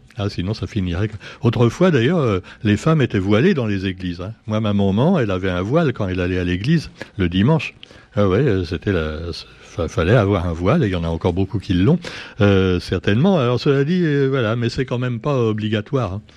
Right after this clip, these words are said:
Non, tu, tu vas pas aller en prison ou être torturé par les mollahs, si, euh, ou par les curés, dans ce cas-là. Euh, par contre, on pourrait quand même reprocher à Monseigneur Aubry, euh, d'avoir été moins, moins rapide pour fustiger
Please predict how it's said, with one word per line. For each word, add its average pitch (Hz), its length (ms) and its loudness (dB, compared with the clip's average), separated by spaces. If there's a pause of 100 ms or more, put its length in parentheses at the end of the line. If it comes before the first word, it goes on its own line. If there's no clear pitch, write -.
(360)
Non, 107 160 2
tu, 85 200 -2
tu - 100 -2
vas 95 140 2
pas 107 160 2
aller 107 120 4
en 98 120 2
prison 107 500 2
ou 98 120 2
être 92 140 -2
torturé 101 520 2
par 101 220 0
les 92 220 0
mollahs, 95 380 0 (260)
si, 85 420 -2
euh, 85 180 0
ou 90 60 -2
par 92 200 0
les 92 120 4
curés, 107 340 2 (300)
dans 127 100 4
ce - 100 -2
cas-là. 101 240 2 (440)
Euh, 98 220 4
par 101 220 2
contre, 143 220 0
on 110 80 2
pourrait 113 200 0
quand 123 80 0
même 113 140 0
reprocher 120 460 0
à 113 100 0
Monseigneur 107 500 0
Aubry, 101 480 2
euh, 92 160 0 (340)
d'avoir 110 320 4
été 117 260 0
moins, 107 540 0
moins 117 200 0
rapide 143 480 2 (220)
pour 107 180 0
fustiger 123 760 0